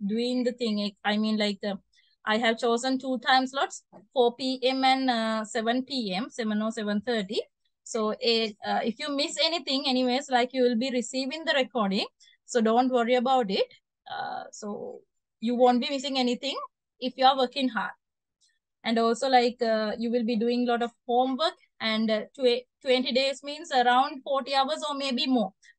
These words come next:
forty to fifty hours that you will be staying with me to discuss these matters. So it will be an investment for your exam and the future ahead. No questions?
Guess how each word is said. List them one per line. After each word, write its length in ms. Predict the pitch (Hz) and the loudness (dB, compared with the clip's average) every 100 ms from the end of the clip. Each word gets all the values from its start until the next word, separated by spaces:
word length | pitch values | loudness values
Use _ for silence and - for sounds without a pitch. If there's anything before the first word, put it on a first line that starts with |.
| _ | _
forty 280 | 277 262 254 | -2 0 -4
to 100 | 311 | -8
fifty 340 | 277 254 277 | -10 -6 2
hours 280 | 262 262 294 | 2 2 -2
that 160 | 262 240 | -6 -4
you 80 | 254 | -4
will 120 | 254 | -4
be 120 | 254 | -6
staying 380 | - 240 247 254 | -4 0 0 0
with 200 | 262 247 | -2 -4
me 180 | 254 254 | -2 -2
to 100 | 233 | -4
discuss 420 | 247 - 254 247 | -6 -6 -8 -6
these 240 | 247 240 | -6 -4
matters. 520 | 247 240 240 392 - - - _ | -2 -2 -2 -6 -6 -16 -20 _
So 140 | - 254 | -4 -2
it 140 | 254 254 | 0 -2
will 140 | 269 | -4
be 180 | 254 294 | -4 -4
an 80 | 294 | -2
investment 640 | 262 254 254 254 254 262 | -2 0 -2 -2 -4 -4
for 60 | 262 | -4
your 180 | 240 254 | 0 2
exam 580 | 247 196 220 220 262 285 | 0 0 2 2 0 -2
and 340 | 247 240 247 254 240 | -2 0 -2 -2 -4
the 100 | 240 | -4
future 360 | 240 233 247 | -2 -2 -2
ahead. 260 | 226 208 185 196 _ _ _ _ _ _ _ _ | -2 -6 -6 -12 _ _ _ _ _ _ _ _
No 120 | 330 370 | -4 2
questions? 520 | 453 508 554 277 | 0 2 0 0